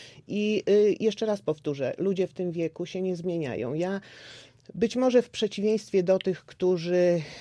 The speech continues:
y, bardzo ochoczo popierają tego kandydata, y,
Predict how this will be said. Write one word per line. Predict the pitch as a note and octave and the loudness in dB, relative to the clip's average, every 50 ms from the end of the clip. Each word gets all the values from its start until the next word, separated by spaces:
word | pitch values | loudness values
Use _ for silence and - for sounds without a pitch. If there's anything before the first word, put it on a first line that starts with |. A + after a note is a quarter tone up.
| - - - | -14 -10 -8
y, | F3 - - D#3+ E3 E3 | -6 -2 0 0 0 0
bardzo | D3+ D#3+ E3 F3 E3 E3 D#3 D#3+ D#3 D#3 D#3 D3 | 0 0 0 0 0 -2 -2 0 0 2 2 0
ochoczo | - D#3+ - - E3+ D#3+ - D#3 C#3+ C#3+ C#3+ C3+ - _ | -2 -4 -4 -2 -2 -2 -2 -2 0 2 2 0 0 _
popierają | - D3+ D3 - D#3 C#3+ D3 C#3 C#3+ C#3+ C#3+ C#3 C#3 C#3+ C3+ | -4 -4 -4 -2 -4 -2 -2 -2 -4 -4 -4 -6 -6 -8 -6
tego | - D3+ C3+ - C#3 | -6 -6 -6 -6 -8
kandydata, | C3 - D3 C#3 C3 C3+ A#2+ C3 B2+ A#2+ - - C#3 E3 G3 G3+ - - - - - - - - - | -8 -8 -10 -10 -8 -8 -8 -8 -8 -8 -6 -6 -6 -6 -6 -10 -14 -20 -20 -20 -20 -20 -18 -10 -6
y, | - E3 E3+ E3+ E3+ E3 E3+ E3+ E3+ E3 D#3+ D#3+ | -2 0 0 2 2 2 0 0 0 -2 -4 -6